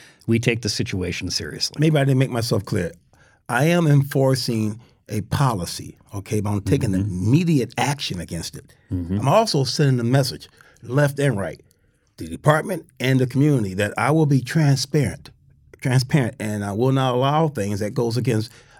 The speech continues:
Speaker 2: uh, governmental, should we say, uh, policies. All right. Again,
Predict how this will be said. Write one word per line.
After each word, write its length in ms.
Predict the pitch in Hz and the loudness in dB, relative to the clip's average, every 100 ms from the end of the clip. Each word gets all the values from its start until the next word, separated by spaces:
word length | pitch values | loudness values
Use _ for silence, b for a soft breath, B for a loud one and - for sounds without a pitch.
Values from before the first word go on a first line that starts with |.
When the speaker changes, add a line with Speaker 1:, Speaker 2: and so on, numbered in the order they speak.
| _ | _
Speaker 2:
uh, 240 | 101 98 | -8 -6
governmental, 600 | 101 117 123 120 117 127 | -6 -2 0 0 0 -2
should 160 | 113 113 | -2 -2
we 120 | 113 | -4
say, 240 | 113 113 110 | -2 -2 -2
uh, 140 | 101 | -4
policies. 640 | - 165 202 - - - - b b b _ | -2 0 0 -4 -8 -14 -18 b b b _
All 100 | - | -6
right. 220 | 101 143 - b b b b _ _ - | -4 -4 -6 b b b b _ _ -2
Again, 580 | 170 147 220 170 135 | 0 2 4 4 2